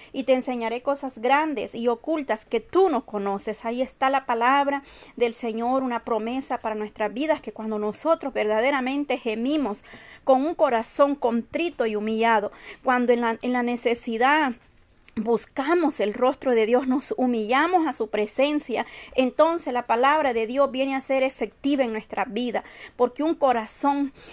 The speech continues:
eh, que se humilla a la presencia de Dios, Elohim de Israel, no lo desprecia. Así es que en esta tarde, ahí donde usted se encuentra, usted que va a escuchar este audio, cobremos ánimo en el nombre de Jesús y tengamos esa tranquilidad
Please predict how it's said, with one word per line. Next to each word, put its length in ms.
eh, 360
que 160
se 360
humilla 420
a 40
la 140
presencia 640
de 120
Dios, 180
Elohim 380
de 120
Israel, 580
no 160
lo 100
desprecia. 720
Así 260
es 80
que 120
en 100
esta 240
tarde, 480
ahí 140
donde 160
usted 180
se 100
encuentra, 640
usted 260
que 100
va 60
a 40
escuchar 420
este 240
audio, 640
cobremos 600
ánimo 400
en 100
el 140
nombre 340
de 120
Jesús 560
y 120
tengamos 640
esa 280
tranquilidad 840